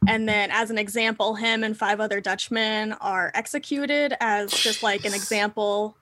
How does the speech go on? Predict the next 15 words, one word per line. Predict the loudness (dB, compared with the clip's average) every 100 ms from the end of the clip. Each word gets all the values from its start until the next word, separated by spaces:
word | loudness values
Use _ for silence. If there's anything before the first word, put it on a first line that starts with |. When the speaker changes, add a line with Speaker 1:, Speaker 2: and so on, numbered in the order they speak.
| _
Speaker 1:
because | -12 -2 -4 0
other | 0 2 2 0 -6 _ _
Dutch | -4 -2
resistance | -2 -4 -4 -4 -6 -2
fighters | 0 2 2 -2 -2
messed | -4 -4 -6
up | -6
a |
train. | -2 0 2 0 -2 -2 -4 -8 -8
So | 0 0 0 -4 -16 -4
they're | 0 2
executed, | 2 0 -2 2 2 2 0 0
one | -2
of |
the | -4